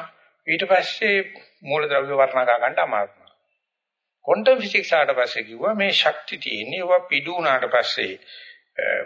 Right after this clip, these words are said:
සුලි වාගේ, දිය සුලි වගේ ඒවා තාවකාලිකව එකට පිඩු වෙලා ඉන්නවා, ආයෙ විසිරෙනවා. මේ මැස්ස එක වෙලාවට පොදි වෙනවා, එක වෙලාවට විසිරෙනවා. පොදි වෙච්ච වෙලාවට ක්වොන්ටම් කියනවා, විසිරෙච්ච වෙලාවට ශක්ති කියනවා.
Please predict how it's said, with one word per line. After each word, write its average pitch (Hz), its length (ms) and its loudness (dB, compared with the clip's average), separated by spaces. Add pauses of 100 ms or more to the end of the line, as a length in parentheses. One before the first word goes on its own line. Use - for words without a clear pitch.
(320)
සුලි 147 360 -2
වාගේ, 117 360 0
දිය 131 200 -2
සුලි 165 260 -2
වගේ 113 380 -2 (520)
ඒවා 131 240 -8
තාවකාලිකව 127 640 0
එකට 123 280 -6
පිඩු 117 240 -10
වෙලා 113 220 2
ඉන්නවා, 110 340 -4
ආයෙ 131 200 0
විසිරෙනවා. 202 440 -8 (540)
මේ 135 100 -4
මැස්ස 131 220 -2
එක 127 140 -4
වෙලාවට 113 440 0
පොදි 139 200 -4
වෙනවා, 123 280 -2
එක 160 60 -6
වෙලාවට 175 320 2
විසිරෙනවා. 208 480 -4 (1120)
පොදි 135 280 -2
වෙච්ච 220 220 -2
වෙලාවට 135 320 0
ක්වොන්ටම් 135 440 -2
කියනවා, 95 440 -6 (320)
විසිරෙච්ච 185 420 0
වෙලාවට 165 300 2
ශක්ති 175 380 -2
කියනවා. 98 360 -12